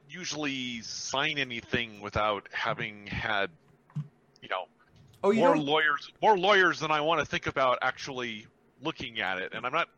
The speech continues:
Speaker 1: w-, with all due respect, Agent Waters, walking in here with some forms for us to, to somehow magically do something legally for us as a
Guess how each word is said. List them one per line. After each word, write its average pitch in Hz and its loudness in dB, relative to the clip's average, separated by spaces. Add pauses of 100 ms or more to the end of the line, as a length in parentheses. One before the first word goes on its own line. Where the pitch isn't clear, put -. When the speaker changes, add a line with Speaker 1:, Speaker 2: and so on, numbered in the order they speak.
(640)
Speaker 1:
w-, 175 0
with 185 2
all 220 6
due 220 0
respect, 190 0
Agent 156 -4
Waters, 135 0
walking 165 0
in 170 -4
here 160 -6
with 139 -6
some 127 -10
forms 156 -6
for 147 -4
us 139 -2
to, 117 -8 (340)
to 120 -10
somehow 139 -2
magically 131 -4
do 135 -12
something 123 -4
legally 117 -4 (360)
for - -8
us 135 -2
as 113 -2
a 104 0